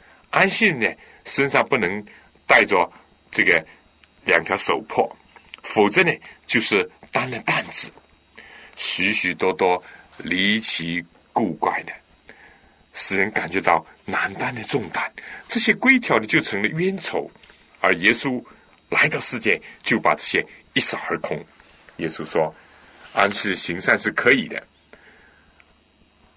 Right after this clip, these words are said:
安息日是为人设立的，人不是为安息日设立的，人只是安息日的主。”另外，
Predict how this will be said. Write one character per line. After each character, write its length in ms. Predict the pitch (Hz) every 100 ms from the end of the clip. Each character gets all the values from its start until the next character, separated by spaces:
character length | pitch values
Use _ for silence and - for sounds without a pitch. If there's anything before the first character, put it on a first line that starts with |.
| _ _ _ _ -
安 160 | 117
息 180 | 113 117
日 40 |
是 140 | 107 123
为 140 | 110
人 300 | 107 90 85 123
设 260 | - 156
立 200 | 104 87
的， 140 | - - - _ _ _ _
人 300 | 87 85 95
不 120 | 110 123
是 160 | -
为 200 | 95 80 -
安 220 | - -
息 200 | - -
日 100 | 82
设 160 | - 90
立 220 | 76 69
的， 60 | - - - - - - -
人 260 | 110 143
只 140 | 185 135
是 120 | -
安 240 | - 175 185
息 180 | 156 160
日 100 | 123
的 120 | 110
主。” 340 | - 101 73 - - _ _ _ _ - _ _ _ _ _ _ _ _ _ _ _ _ - _ _ _ _ _ _ _ _ _ _ _ - _
另 180 | - 87
外， 280 | 80 76